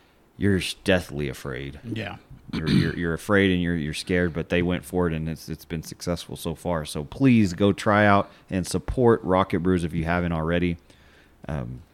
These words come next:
Speaker 1: when they open back up, all three of us are gonna go.
Speaker 2: Yeah.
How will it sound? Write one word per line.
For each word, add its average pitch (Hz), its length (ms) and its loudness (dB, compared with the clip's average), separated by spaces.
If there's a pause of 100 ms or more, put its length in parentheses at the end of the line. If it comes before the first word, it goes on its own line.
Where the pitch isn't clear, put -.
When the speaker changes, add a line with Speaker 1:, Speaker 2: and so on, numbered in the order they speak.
(220)
Speaker 1:
when 92 160 0
they 104 120 6
open 98 260 4
back 92 200 4
up, 95 280 2 (100)
all 90 140 0
three 85 220 -2
of 76 80 -2
us 73 160 -8
are - 40 -10
gonna 62 160 -10
go. - 320 -12
Speaker 2:
Yeah. 90 220 -8